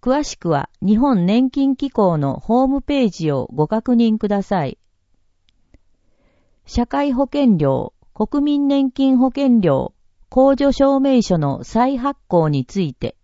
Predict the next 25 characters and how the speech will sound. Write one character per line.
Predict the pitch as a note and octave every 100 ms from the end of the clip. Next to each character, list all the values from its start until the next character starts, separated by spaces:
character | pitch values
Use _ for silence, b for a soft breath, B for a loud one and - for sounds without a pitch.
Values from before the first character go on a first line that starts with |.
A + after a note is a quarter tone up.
| _ _ _ _ _ _ _
再 | - C4 D4 C#4
発 | D4+ -
行 | - F#3
は | D#3+ C#3+ -
マ | G3 B3
イ |
ナ | C#4 C#4+
ポ | D4+ C#4+
ー |
タ | B3 F#3
ル | E3+
か | - C3+ -
年 | F3 A3+ C4+
金 | B3+ C#4 C4+
事 | C4
務 | B3+
所 | B3 A#3+
で | D#3+ C3+ - -
受 | F3 B3+
付 | B3+ - A#3+
し | -
て | - G#3
い | G3
ま | F3+
す。 | F3 - -